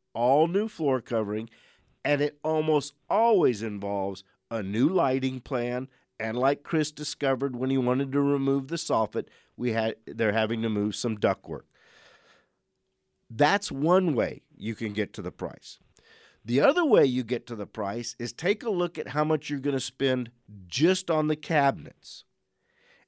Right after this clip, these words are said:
And then you need to multiply that times anywhere between three and a half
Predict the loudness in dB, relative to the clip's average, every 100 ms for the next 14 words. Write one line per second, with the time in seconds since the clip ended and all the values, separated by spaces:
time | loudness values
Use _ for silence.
0 | -4 0 2 4 2 2 0 0 0 2
1 | 2 0 -8 -2 0 2 2 2 0 _
2 | _ _ _ -8 0 0 0 -4 -4 -2
3 | 0 2 2 0 -4 -6 -6 -6 -8 -2
4 | 2 2 0 0 0 0 -4 -8